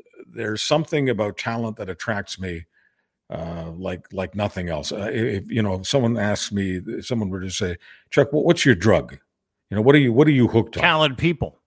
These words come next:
Speaker 1: T-, talent.
Speaker 2: Pros.
Speaker 1: Talent,
Speaker 2: You
Speaker 1: talent
Speaker 2: love
Speaker 1: is not a
Speaker 2: pros.
Speaker 1: drug.
Speaker 2: You love people that are, like,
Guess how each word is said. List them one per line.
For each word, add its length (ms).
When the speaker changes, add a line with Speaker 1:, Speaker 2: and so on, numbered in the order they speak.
Speaker 1:
T-, 100
talent. 380
Speaker 2:
Pros. 140
Speaker 1:
Talent, 320
Speaker 2:
You 140
Speaker 1:
talent 240
Speaker 2:
love 160
Speaker 1:
is 100
not 80
a 20
Speaker 2:
pros. 180
Speaker 1:
drug. 260
Speaker 2:
You 60
love 160
people 320
that 140
are, 100
like, 240